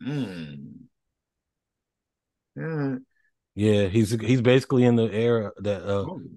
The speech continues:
Speaker 2: the era of, um, when Josh Allen got, like, Stefon Diggs, when Jalen Hurts got better receivers. You know what I'm saying? Like, when,
Speaker 1: Oh,
Speaker 2: uh,
Speaker 1: his better receivers are a rookie?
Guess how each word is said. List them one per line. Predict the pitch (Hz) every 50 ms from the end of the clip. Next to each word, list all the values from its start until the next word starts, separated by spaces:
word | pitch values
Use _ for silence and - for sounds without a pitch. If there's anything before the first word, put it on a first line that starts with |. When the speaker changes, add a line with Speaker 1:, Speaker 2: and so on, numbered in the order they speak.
| - - _ -
Speaker 2:
the | 110 - -
era | 117 117 120 120 120
of, | 117 107 107 104 101
um, | 107 101 101 101 98 95 92 85 - _ _ _ _ _ _ _
when | 101 101 92
Josh | 92 110 104 107 104 - 98
Allen | 98 101 104 107 107 104 101 95
got, | 101 95 92
like, | 92 92 95 87
Stefon | - - - 104 98 - - 101 95 92 87
Diggs, | 98 98 98 98 95 92 90 - - _ _ _ _ _ _ _
when | - 92 92
Jalen | - 104 101 101 98 98
Hurts | 92 101 98 98 90 - - -
got | - 98 95 95 - 85
better | 95 98 92 95
receivers. | 92 90 - - 98 95 95 92 92 92 92 92 87 - - - _ _ _ _ _ _ _ _ _
You | - 92
know | 101 98
what |
I'm | 95 92
saying? | - 107 101 101 98 95
Like, | 95 95 95 90 - 92
when, | 92 123
Speaker 1:
Oh, | 127 127
Speaker 2:
uh, | 127 131
Speaker 1:
his | 131 117 107
better | 101 131 131 127 131
receivers | 127 117 110 - - - 131 131 131 120 135 131 113 120
are | 117 110 104 98 98 92
a | - 85 90
rookie? | 90 101 123 143 139 - 175 180 190 202